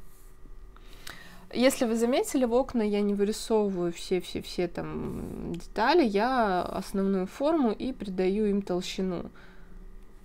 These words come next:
Так. Еще.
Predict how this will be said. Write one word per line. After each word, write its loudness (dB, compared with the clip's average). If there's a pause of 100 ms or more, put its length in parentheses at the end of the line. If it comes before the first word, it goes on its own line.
(1300)
Так. -6 (3500)
Еще. -8